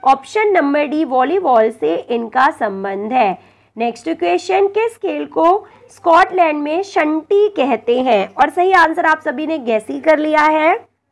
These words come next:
किस खेल को स्कॉटलैंड में शंटी कहते हैं?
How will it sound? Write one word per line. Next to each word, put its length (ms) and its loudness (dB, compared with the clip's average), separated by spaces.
किस 240 -4
खेल 320 4
को 300 4
स्कॉटलैंड 840 2
में 160 -4
शंटी 680 -2
कहते 420 0
हैं? 520 -4